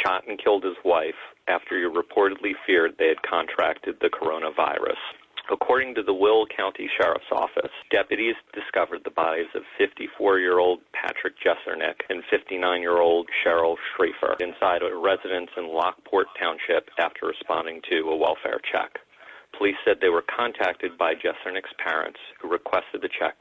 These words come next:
because they had not heard from him. According to family members, Jesernik had been scared that he and Schreifer had contracted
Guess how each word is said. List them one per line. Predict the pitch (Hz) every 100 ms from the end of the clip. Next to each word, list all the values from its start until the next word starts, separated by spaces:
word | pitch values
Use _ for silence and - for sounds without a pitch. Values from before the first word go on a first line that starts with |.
| -
because | 87 85 -
they | 85
had | -
not | 76 78 -
heard | - - -
from | 90 -
him. | - - _ _ _ -
According | - 92 92
to | 101
family | - 92 85 85
members, | 82 82 85 82 - - -
Jesernik | 90 85 - 87 87 -
had | 82
been | - 80 -
scared | - 101 92 90
that | - - - -
he | 104 104 101 -
and | 82 87 98
Schreifer | - 82 78 85 80 -
had | 87
contracted | - 87 82 92 85 -